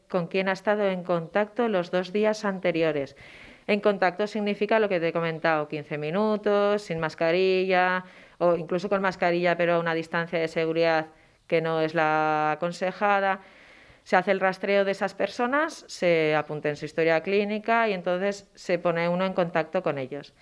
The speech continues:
Durante catorce días se les realiza, pues, una serie de preguntas y en el momento en que tienen síntomas, bueno, pues puede estar relacionado con covid o no puede estar.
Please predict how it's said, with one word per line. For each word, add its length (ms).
Durante 360
catorce 480
días 460
se 140
les 160
realiza, 760
pues, 180
una 320
serie 240
de 160
preguntas 800
y 120
en 100
el 80
momento 360
en 140
que 120
tienen 340
síntomas, 800
bueno, 200
pues 280
puede 200
estar 400
relacionado 600
con 180
covid 360
o 160
no 200
puede 180
estar. 340